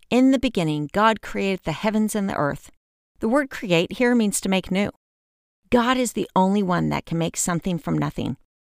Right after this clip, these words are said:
I've tried many times to speak something into existence or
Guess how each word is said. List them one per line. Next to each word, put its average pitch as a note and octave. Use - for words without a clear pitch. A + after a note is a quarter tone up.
I've C4
tried E3
many E3+
times F#3+
to E3+
speak -
something G3
into F#3
existence F3+
or E3